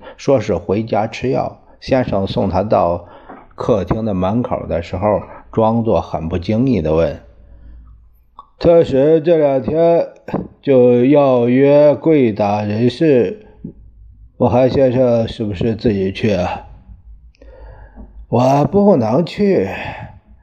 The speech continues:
因为美国大使馆里面装有冷气，对我的身体不大合适。”“那指定谁去呢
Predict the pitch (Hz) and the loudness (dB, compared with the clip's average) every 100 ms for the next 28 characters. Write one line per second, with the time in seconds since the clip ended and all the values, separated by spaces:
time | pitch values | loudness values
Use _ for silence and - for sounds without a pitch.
0 | - - - 156 175 156 139 120 117 117 | -20 -14 0 2 4 2 2 0 -2 0
1 | 180 180 180 135 113 143 139 107 135 110 | 0 0 -2 -4 -6 -6 -4 -4 -2 -4
2 | 92 113 123 175 156 170 127 127 123 85 | -4 -4 -2 0 0 2 2 2 0 -2
3 | 90 104 - 180 101 82 - 170 113 92 | -6 -10 -6 -4 -4 -6 0 2 2 -2
4 | 90 - - 151 175 - 78 87 113 113 | -6 -8 -6 -2 -2 -4 -6 -6 -8 -10
5 | - - - - - 117 156 185 160 107 | -18 -20 -20 -20 -6 2 4 2 -2 -8
6 | - 110 147 - 208 - - - _ _ | -8 -4 -4 -4 -6 -6 -8 -16 _ _
7 | _ _ _ _ _ _ _ _ - - | _ _ _ _ _ _ _ _ -20 -20
8 | - - - - - - - 135 151 151 | -20 -20 -20 -20 -20 -8 0 4 6 6
9 | 143 131 127 135 165 - 123 151 175 156 | 4 0 0 4 4 2 -2 0 0 2
10 | 139 147 | 2 2